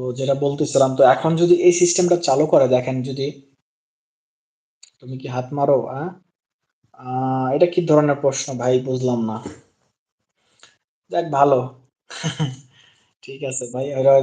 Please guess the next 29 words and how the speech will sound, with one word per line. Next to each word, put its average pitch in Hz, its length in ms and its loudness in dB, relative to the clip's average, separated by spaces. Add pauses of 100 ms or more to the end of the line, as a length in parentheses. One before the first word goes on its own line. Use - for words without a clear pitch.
হয়তো, 135 220 -2
হয়তো 143 220 4
আপনার 135 300 2
ক্ষেত্রে 127 300 -8
ভাই। 113 200 -4 (2250)
আমার 147 160 -4
হাত 147 160 2
মারার 147 260 2
প্রয়োজন 139 320 0
হয় 127 180 0
যে, 127 100 0 (180)
প্রয়োজন 139 360 0
হয় 123 200 0
না 120 100 2
ভাই, 113 220 0 (200)
কারণ 117 220 -14
আমি 123 140 -4
বিবাহিত, 117 440 -2
আমার 117 200 -4
একটা 117 160 -8
ছেলে - 260 -6
আছে 110 160 -4
মাশাআল্লাহ। 107 480 -8 (1600)
হয়তো 117 220 -6
আপনার 123 280 -2
লাগে। 104 300 -2 (380)
যাই 120 220 -2
হোক, 143 160 2 (1600)
এখন 139 260 4